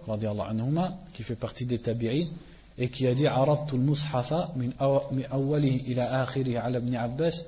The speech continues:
ثلاث مرات، أقفه عند كل آية أسأل عنها. Mujahid disait, j'ai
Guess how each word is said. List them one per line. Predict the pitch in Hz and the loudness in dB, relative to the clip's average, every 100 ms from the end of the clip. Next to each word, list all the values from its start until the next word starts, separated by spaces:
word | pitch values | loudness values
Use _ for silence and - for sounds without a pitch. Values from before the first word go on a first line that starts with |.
| - - - | -14 -20 -20
ثلاث | - 131 143 143 143 | -2 2 6 4 4
مرات، | 127 127 120 131 160 156 - - - - - | 2 0 0 0 -2 -4 -14 -20 -20 -20 -4
أقفه | 127 - 151 143 147 135 | -2 0 0 2 2 4
عند | 135 127 | 2 2
كل | 127 - 151 135 127 | 0 0 0 0 0
آية | 143 135 131 170 170 170 - - - | 2 2 2 0 -2 -4 -12 -16 -6
أسأل | 139 - 139 139 117 | -4 -2 0 0 2
عنها. | 123 110 101 - - - - - - - | 0 -2 -4 -8 -20 -20 -20 -20 -20 -6
Mujahid | 117 127 151 147 123 | 0 6 6 6 4
disait, | 123 131 165 - - - - - - | 2 2 2 0 -10 -16 -20 -20 -8
j'ai | 117 117 160 151 | -2 4 4 4